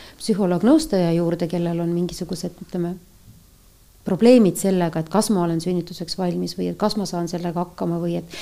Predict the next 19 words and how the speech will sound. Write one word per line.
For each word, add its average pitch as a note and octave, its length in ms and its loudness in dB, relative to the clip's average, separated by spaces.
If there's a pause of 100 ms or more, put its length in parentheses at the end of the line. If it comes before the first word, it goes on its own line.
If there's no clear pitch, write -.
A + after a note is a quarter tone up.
(140)
kas - 240 -2
minu, F#3 420 4 (300)
äh, F3 580 0 (220)
peretugi G3+ 720 4
on E3+ 180 4
selline, E3+ 720 2
et - 200 -10
ma F3+ 140 0
vaimselt F3+ 480 2
oleksin E3+ 400 -4
sellest E3 340 -4
val-, F3 300 -2
selleks E3+ 380 -4
valmis E3+ 460 0
või F3 220 0
et F3 200 -6
millised G#3 460 0
need, F3 280 0
äh, F3 220 0